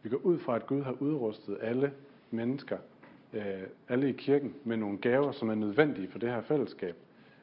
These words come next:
Øh, vi er afhængige af hinanden, vi har brug for hinanden. Hvordan tjener jeg min menighed? Hvordan lader jeg mine gaver, det Gud har lagt i mig, komme til gode, ikke bare for mig selv, men for fællesskabet? Øhm, som er jer til gavn for andre, ligesom jeg modtager gode ting fra de andre,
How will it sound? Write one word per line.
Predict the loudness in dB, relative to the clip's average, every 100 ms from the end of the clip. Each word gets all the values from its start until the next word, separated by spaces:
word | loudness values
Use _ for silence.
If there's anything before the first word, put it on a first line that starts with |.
| -8
Øh, | -4 -4 -4
vi | -2
er | 0
afhængige | 0 -4 -2 0
af | -2
hinanden, | -2 -2
vi | 0
har | -2 0
brug | -2 -2
for | -6
hinanden. | -4 -4 -4 -6 -14 -20 -20 -20 -14 0
Hvordan | 0 2
tjener | 2 2 2
jeg | -2
min | -2
menighed? | -2 -2
Hvordan | 0 2 4
lader | 6
jeg | 6
mine | 4 4 2 2
gaver, | 2 2 2
det | 0
Gud | 2 2
har |
lagt | 2 0 -2
i |
mig, | 0 0 -2 -12 -8
komme | -2 0
til | 0
gode, | 0 2 2
ikke | 4
bare | 2 2
for | -4
mig | -4
selv, | -4
men | -4
for | -8 -2
fællesskabet? | 0 0 -2 -6 -8 -12 -20 -20 -20 -20 -20 -20 -14 -6
Øhm, | -4 -4 -8 -4
som | -2
er | 0
jer | 2 2
til | 0 0
gavn | 0 0
for | 0
andre, | 0 0
ligesom | 0 0 0
jeg | 0 0 -8 -2
modtager | 4 4 4 2 2 0
gode | 0 0
ting | 0 -4
fra | -4
de |
andre, | -4 -2 -4